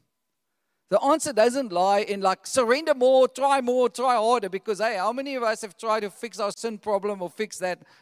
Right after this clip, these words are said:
I'm not saying this is a ticket for you to keep on sinning. I'm just saying surrender, humble yourself, repent,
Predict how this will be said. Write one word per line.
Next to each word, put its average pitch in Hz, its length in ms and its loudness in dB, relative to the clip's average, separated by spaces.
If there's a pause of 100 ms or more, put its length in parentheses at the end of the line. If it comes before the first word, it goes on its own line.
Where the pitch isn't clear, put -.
I'm 165 120 -8
not 226 220 -2
saying 208 500 -6
this 190 160 -4
is 185 120 -12
a 175 60 -6
ticket 247 400 -8
for 185 120 -12
you 185 100 -6
to 185 120 -10
keep 208 220 -10
on 156 120 -4
sinning. 170 380 -4
I'm 156 120 -8
just 185 180 -10
saying 180 340 -6 (560)
surrender, 196 800 -4 (320)
humble 233 520 -2
yourself, 185 680 -6 (540)
repent, 220 840 -2